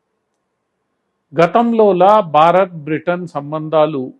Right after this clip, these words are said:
ఉంటాయా లేదా అన్నది లేబర్ పార్టీ అధికారంలోకి వచ్చిన తర్వాత ప్రధానమంత్రి ఎన్నిక, అలానే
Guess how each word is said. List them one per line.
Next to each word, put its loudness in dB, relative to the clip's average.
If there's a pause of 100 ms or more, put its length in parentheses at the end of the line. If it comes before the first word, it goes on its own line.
ఉంటాయా 0
లేదా 0
అన్నది -4 (1500)
లేబర్ -2
పార్టీ -2 (220)
అధికారంలోకి -4
వచ్చిన -8
తర్వాత -2 (480)
ప్రధానమంత్రి -4
ఎన్నిక, -10 (1300)
అలానే -2